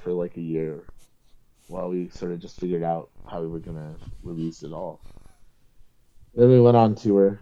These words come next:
in support of it. And that was good times. So, yeah. Just go buy all the music. I work,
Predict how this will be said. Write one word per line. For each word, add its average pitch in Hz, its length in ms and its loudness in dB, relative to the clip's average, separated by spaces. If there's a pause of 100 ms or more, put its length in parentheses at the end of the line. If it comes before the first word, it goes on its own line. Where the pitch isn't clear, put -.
(160)
in 95 100 -12
support 92 400 -6
of 85 120 -8
it. 87 220 -10 (1500)
And 127 120 0
that 120 100 2
was 107 160 -2
good 95 180 -4
times. 87 640 -14
So, 90 520 -6 (480)
yeah. 95 400 -4 (440)
Just 170 140 -8
go - 100 0
buy 117 220 6
all 104 220 8
the 95 80 2
music. 90 420 -2
I - 60 -8
work, 120 220 -4